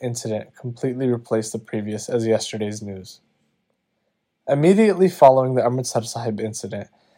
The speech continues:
Delhi's nationalist media set its course to manufacture a narrative that collectively demonized Sikhs. This incident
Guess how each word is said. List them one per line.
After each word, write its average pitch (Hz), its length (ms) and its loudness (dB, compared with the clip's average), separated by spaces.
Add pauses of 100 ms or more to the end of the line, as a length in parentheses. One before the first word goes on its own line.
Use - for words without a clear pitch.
(220)
Delhi's 151 340 4
nationalist 127 640 2
media 107 400 -2
set 147 340 2
its 151 160 -4
course 113 340 2
to 120 120 -8
manufacture 123 760 0
a 131 40 0
narrative 107 460 -4 (380)
that 117 200 4
collectively 127 840 2
demonized 120 680 -4
Sikhs. - 540 -12 (560)
This 170 200 6
incident 127 520 0